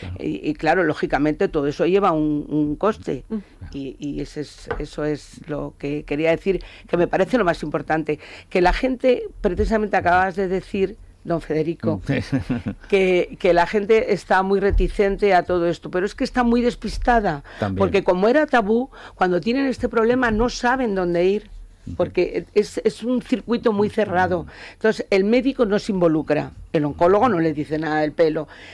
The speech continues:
Speaker 2: es el equipo de enfermeras las que le ayudan un poco, y entonces tienen que estar documentadas, saber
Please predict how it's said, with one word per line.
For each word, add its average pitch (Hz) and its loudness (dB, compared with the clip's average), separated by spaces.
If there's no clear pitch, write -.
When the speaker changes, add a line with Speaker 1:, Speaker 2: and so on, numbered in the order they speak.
Speaker 2:
es 202 -4
el 240 2
equipo 190 -2
de 160 -2
enfermeras 151 -2
las 147 -2
que 156 -2
le 151 2
ayudan 151 2
un 147 0
poco, 147 0
y 156 2
entonces 202 0
tienen 220 0
que 262 -2
estar 247 0
documentadas, 180 0
saber 214 2